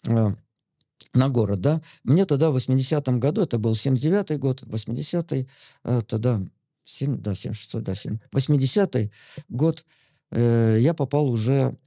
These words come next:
в сборную Ленинграда, да, и меня уже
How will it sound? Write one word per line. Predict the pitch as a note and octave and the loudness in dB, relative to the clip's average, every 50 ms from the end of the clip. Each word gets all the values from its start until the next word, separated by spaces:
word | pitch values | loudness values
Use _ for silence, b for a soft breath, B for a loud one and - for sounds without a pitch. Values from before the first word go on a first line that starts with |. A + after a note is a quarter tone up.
| _ - | _ -6
в | - A2 A2+ | -2 0 0
сборную | G#2+ G#2+ A2 A2+ G#2+ G2+ G#2 G#2 G2+ G2+ G2+ G2+ F#2+ - - - - - | 2 2 2 2 2 2 2 2 2 2 2 0 -2 -2 -6 -8 -6 -4
Ленинграда, | A2 A#2 A#2+ C3 D3+ E3 G3 G#3 G3+ F#3+ E3+ C3+ | 0 2 2 2 2 2 2 2 2 2 0 0
да, | G2+ A#2 C#3 D3+ D#3 D3+ b b b b b b b b b b _ _ | 0 2 0 0 0 -2 b b b b b b b b b b _ _
и | - C#3 E3 E3 D#3 D3 B2+ G#2 - - - - _ _ | -2 0 2 2 2 2 2 0 -2 -6 -10 -16 _ _
меня | - C#3+ A2 B2+ C#3 D#3 E3 D#3 | -4 0 2 4 4 4 4 2
уже | C3 A2+ B2 B2 A#2 | 2 2 2 0 0